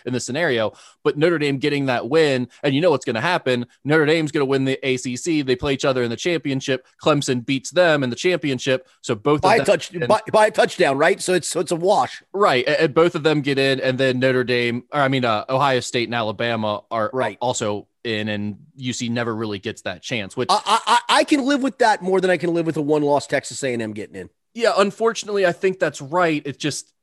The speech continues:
Speaker 1: it does stink for the smaller conferences that this is just kind of a self-perpetuating system. I mean, it's, you know, it's, it's a cycle. It's never <laughs> going to really change. You're,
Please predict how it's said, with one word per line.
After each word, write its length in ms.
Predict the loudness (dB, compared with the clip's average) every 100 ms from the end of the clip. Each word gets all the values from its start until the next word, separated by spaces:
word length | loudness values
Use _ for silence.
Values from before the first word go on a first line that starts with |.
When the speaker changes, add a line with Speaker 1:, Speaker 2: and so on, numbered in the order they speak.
| -10
Speaker 1:
it 160 | -2
does 240 | 2 2 2
stink 480 | -4 -4 -2 -2 -2
for 560 | -8 -4 2 2 2
the 380 | 0 0 0 -2
smaller 400 | -4 -2 -2 -2
conferences 680 | -4 -4 -4 -10 -8 -8 -8
that 420 | -6 -6 -6 -8
this 160 | -10 -8
is 140 | -10
just 260 | -10 -12 -6
kind 260 | -6 -4
of 180 | -8 -10 -18 -20 _ -6
a 400 | -4 -2 -4 -8 _ _ _ _ -8
self-perpetuating 1200 | -2 -2 -2 -8 -8 -4 -4 -4 -4 -4 -4 -6
system. 540 | -4 -6 -8 -14 -10
I 80 | -8
mean, 120 | -6
it's, 200 | -8 -12 _ _ _ -8
you 80 |
know, 120 | -6 -6
it's, 100 | -8
it's 160 | -10
a 40 | -6
cycle. 400 | -2 -2 -4 -10
It's 140 | -4
never 220 | -4 -4 -6
<laughs> 120 | -2
going 220 | 0 0
to 80 | 0
really 260 | 0 -2
change. 540 | -4 -4 -2 -2 -4 -6
You're, 160 | -8